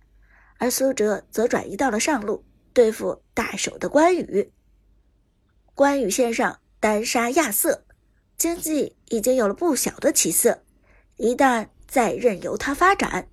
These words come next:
那么后果不堪设想。看到下路曹操和孙膑在小龙坑牵制百里守约、花木兰和太乙真人，苏哲快速朝着上路关羽追去。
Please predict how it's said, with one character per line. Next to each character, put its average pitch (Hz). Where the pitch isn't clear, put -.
那 370
么 359
后 370
果 -
不 -
堪 233
设 277
想。 -
看 392
到 359
下 359
路 294
曹 254
操 339
和 -
孙 392
膑 359
在 247
小 175
龙 180
坑 269
牵 -
制 233
百 190
里 294
守 -
约、 247
花 254
木 254
兰 202
和 -
太 -
乙 185
真 339
人， 262
苏 269
哲 226
快 247
速 202
朝 -
着 233
上 240
路 220
关 311
羽 226
追 285
去。 -